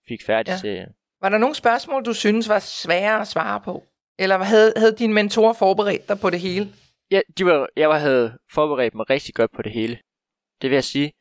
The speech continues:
Speaker 1: Hvis man også har set teaseren, så spørger de, "Ej, det, jeg kan ikke engang udtale hans navn." Patrick, øh, han var med i Dirty Dancing.
Speaker 2: Nå, Patrick Swayze.
Speaker 1: Ja, det navn kan jeg ikke sige.
Speaker 2: Nej.
Speaker 1: Men, øh,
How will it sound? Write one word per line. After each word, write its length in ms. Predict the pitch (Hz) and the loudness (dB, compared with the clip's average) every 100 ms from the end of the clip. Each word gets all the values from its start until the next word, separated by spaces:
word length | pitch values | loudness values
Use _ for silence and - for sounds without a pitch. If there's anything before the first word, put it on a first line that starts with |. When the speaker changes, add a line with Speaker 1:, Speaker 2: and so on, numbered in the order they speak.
| - - - _ _ _ - | -20 -20 -20 _ _ _ -4
Speaker 1:
Hvis 180 | 131 | -2
man 100 | 131 | 0
også 180 | 135 143 | 0 -2
har 40 | - | 0
set 220 | 170 147 | 0 0
teaseren, 420 | - 170 185 127 | -2 -2 0 -4
så 120 | 120 131 | -4 -6
spørger 280 | - 147 | 0 0
de, 140 | 113 104 | 0 -4
"Ej, 100 | 107 | -6
det, 80 | 113 | -6
jeg 120 | 120 | -6
kan 80 | - | -4
ikke 140 | 123 143 | -4 -2
engang 200 | 127 113 135 | -4 -4 -8
udtale 340 | 151 - 101 | -6 -4 -6
hans 220 | 101 - | -6 -6
navn." 260 | 123 131 98 _ - | -2 -2 -4 _ -4
Patrick, 560 | 156 165 - 131 - | -2 -2 -4 -6 -4
øh, 320 | 120 107 107 - - - | -2 2 2 0 -8 -2
han 60 | |
var 40 | 170 | 2
med 120 | 214 | 2
i 40 | |
Dirty 260 | 180 170 170 | 2 2 2
Dancing. 380 | 117 139 - 104 _ _ _ 247 | 0 -2 -4 -16 _ _ _ 2
Speaker 2:
Nå, 60 | 302 294 | 2 2
Patrick 300 | 240 254 240 | -2 -4 -4
Swayze. 560 | 226 285 311 311 196 _ _ - | -2 0 -2 -4 -4 _ _ -2
Speaker 1:
Ja, 120 | 151 - _ | -2 -4 _
det 120 | 170 | -6
navn 180 | 165 156 | -4 -4
kan 80 | 139 | -6
jeg 40 | |
ikke 100 | 135 | -8
sige. 240 | - 120 131 _ _ _ _ _ | -8 -14 -16 _ _ _ _ _
Speaker 2:
Nej. 120 | - | -2
Speaker 1:
Men, 120 | 151 151 | 0 2
øh, 280 | 143 135 | 2 0